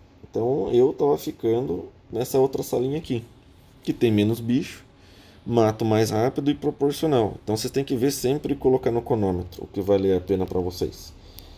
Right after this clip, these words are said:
entendeu? Ah, é ruim porque é elite? É, mas eu tô aqui mais pelo drop do que pela X P, por isso que eu fico naquela outra sala lá,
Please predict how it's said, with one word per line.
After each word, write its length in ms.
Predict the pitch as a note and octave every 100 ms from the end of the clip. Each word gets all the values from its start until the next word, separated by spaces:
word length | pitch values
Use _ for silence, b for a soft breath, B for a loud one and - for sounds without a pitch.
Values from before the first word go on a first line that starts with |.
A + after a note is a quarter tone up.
| B
entendeu? 340 | - E2+ F#2 F#2 - B B B B B B -
Ah, 160 | F2+
é 100 | B2+
ruim 180 | C3+ D3
porque 260 | C#3 B2+ A2+
é 60 |
elite? 340 | A2 C#3 B2+ -
É, 200 | E3+ A2 - -
mas 280 | A#2+ A#2 A#2
eu 100 | C#3+
tô 140 | D3+
aqui 160 | - C#3+
mais 320 | A#2+ C3+ E3
pelo 240 | - C#3
drop 360 | A2+ A2+ C3+ C#3+
do 140 | C3+
que 100 | C3+
pela 240 | - B2+ B2+
X 240 | - C#3
P, 160 | - A#2
por 160 | -
isso 140 | A2+ -
que 80 |
eu 40 | C3
fico 260 | C3 -
naquela 340 | B2+ B2 C3 B2+
outra 460 | G#2+ C#3 E3+ -
sala 280 | D#3+ D#3 D#3+
lá, 180 | B2 -